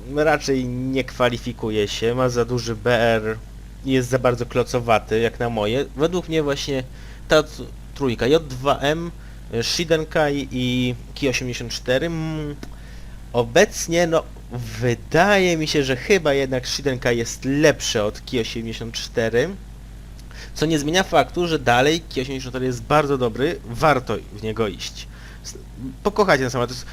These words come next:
w ogóle ja uwielbiam, jak on wygląda, on pięknie po prostu wygląda. Super ma sylwetkę. Jeden z ładniejszych samolotów, moim zdaniem, w grze. No, ale do rzeczy. Mm, prędkość w nurku, no...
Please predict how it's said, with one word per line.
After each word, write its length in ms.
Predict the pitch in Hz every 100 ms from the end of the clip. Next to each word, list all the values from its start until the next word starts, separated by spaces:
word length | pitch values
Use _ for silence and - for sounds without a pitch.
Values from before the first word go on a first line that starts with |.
| -
w 60 | -
ogóle 240 | 127 139
ja 100 | 139
uwielbiam, 440 | - 127 135 147 135
jak 120 | 127
on 100 | 135
wygląda, 340 | 127 131 120
on 80 | 113 120 - -
pięknie 380 | 165 156 123 110
po 120 | 107
prostu 320 | 101 107 - 107
wygląda. 600 | 104 104 107 95 92 95 120 123 - - - - - - - - -
Super 480 | - - - 147 120
ma 100 | 107
sylwetkę. 640 | 104 110 107 101 - 95 98 120 - - - - - - - -
Jeden 180 | 135 139
z 200 | - 131
ładniejszych 440 | 156 170 165 156
samolotów, 520 | - 147 151 131 113
moim 220 | 113 107
zdaniem, 300 | 104 107 107
w 60 | 98
grze. 300 | 101 92 92 127 - - - - - - - - - - -
No, 140 | 151
ale 220 | 131 123 113
do 120 | 110
rzeczy. 320 | 98 80 - - - - - - - - -
Mm, 360 | 120 120 113 110
prędkość 460 | - 202 220 190 165
w 100 | 156
nurku, 380 | 175 156 160
no... 160 | 151 165